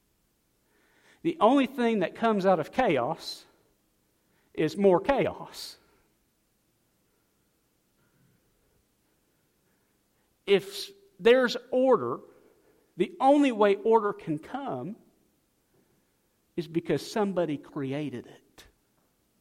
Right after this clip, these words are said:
If there's order, it has to be because somebody created it.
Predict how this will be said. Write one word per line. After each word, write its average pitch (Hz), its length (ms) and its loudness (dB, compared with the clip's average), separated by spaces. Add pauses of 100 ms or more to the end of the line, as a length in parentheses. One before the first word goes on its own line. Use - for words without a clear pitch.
(560)
If 214 220 2
there's 190 340 2
order, 196 340 0
it - 100 -10
has - 420 -12
to 170 100 -6
be 131 160 -6
because 165 360 -8
somebody 165 360 -8
created 233 540 -14
it. - 320 -20